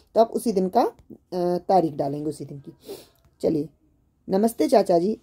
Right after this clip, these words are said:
आशा है कि आप स्वस्थ और कुशलतापूर्वक होंगे। आपने मेरे जन्मदिन पर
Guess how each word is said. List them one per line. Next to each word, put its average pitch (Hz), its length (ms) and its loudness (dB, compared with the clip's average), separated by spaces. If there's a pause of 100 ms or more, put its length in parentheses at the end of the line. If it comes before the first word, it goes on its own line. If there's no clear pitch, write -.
(120)
आशा 185 240 0
है 247 160 2
कि 277 180 -2 (120)
आप 190 180 -2
स्वस्थ - 480 -2 (2750)
और 214 140 4
कुशलतापूर्वक 208 840 2
होंगे। 156 320 -6 (540)
आपने 226 320 2
मेरे 233 360 6
जन्मदिन 190 500 -2
पर 208 320 -6